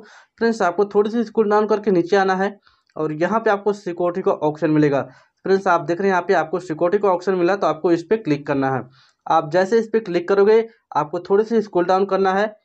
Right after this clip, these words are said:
और यहाँ पे आपको मिलेगा फिंगरप्रिंट का ऑप्शन। तो फ्रेंड्स, आपको अपने फ़ोन में कोई भी पैटर्न या पिन, कोई भी लॉक लगा लेना है। अगर आप नहीं लगाए हैं तो आपको यहाँ पे लगा सकते हैं। आप देख रहे हैं यहाँ पे आपको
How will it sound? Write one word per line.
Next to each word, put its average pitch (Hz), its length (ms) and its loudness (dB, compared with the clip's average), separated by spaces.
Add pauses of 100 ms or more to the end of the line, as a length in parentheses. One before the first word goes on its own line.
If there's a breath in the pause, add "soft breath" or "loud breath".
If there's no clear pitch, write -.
(680)
और 147 160 -2
यहाँ 190 240 0
पे 233 80 -2
आपको 214 220 -2
मिलेगा 202 260 2 (140)
फिंगरप्रिंट 180 680 -2
का 190 120 -2
ऑप्शन। 156 480 -2 (340 loud breath)
तो 202 60 -2
फ्रेंड्स, 226 320 2
आपको 175 400 4
अपने 185 380 -4
फ़ोन 208 280 -2
में 226 200 2
कोई 220 180 2
भी 226 120 0
पैटर्न 202 360 -2
या 202 160 2
पिन, 208 300 0
कोई 214 160 2
भी 226 100 -2
लॉक 202 260 2
लगा 165 240 2
लेना 180 240 0
है। 202 240 0 (260 loud breath)
अगर 208 180 0
आप 240 220 2
नहीं 190 380 0
लगाए 208 340 2
हैं 220 200 0 (340 soft breath)
तो 233 100 2
आपको 196 380 2
यहाँ 214 240 0
पे 233 120 -2
लगा 175 340 0
सकते 175 280 -8
हैं। 175 100 -2
आप 151 160 0
देख 190 200 -2
रहे 220 100 0
हैं 214 60 2
यहाँ 202 120 2
पे 202 140 2
आपको 196 420 2